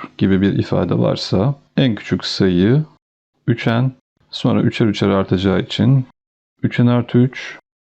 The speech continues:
üç n artı altı yazabiliriz. N burada bir doğal sayı eşittir elli dört. Mesela buradan sayıları bulabiliriz. Üç,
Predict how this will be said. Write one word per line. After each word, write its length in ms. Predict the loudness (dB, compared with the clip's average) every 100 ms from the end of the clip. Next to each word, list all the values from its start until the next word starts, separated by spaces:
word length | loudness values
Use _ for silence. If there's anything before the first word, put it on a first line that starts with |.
| _ _ _ -6
üç 160 | -2
n 160 | 0 2
artı 340 | 0 -2 -8 -8 -2
altı 580 | 0 0 -2 0 0 0
yazabiliriz. 760 | 0 2 2 2 0 -2 -4 -12 -6
N 340 | 0 0 0 -4 -2
burada 320 | 0 2 0
bir 320 | 0 -2 -12 _ _ _
doğal 200 | -2 -2
sayı 400 | 0 0 2 0 -4 _ _ _ _ _ -6
eşittir 800 | -4 -2 -4 0 0 -2 -16 -6
elli 300 | 0 0 0
dört. 340 | 0 -2 -4 -4
Mesela 400 | -4 0 -2 0
buradan 320 | 0 2 0
sayıları 460 | -2 0 0 2 2
bulabiliriz. 800 | 2 2 2 0 0 -2 -12 -4
Üç, 300 | -2 -2 -4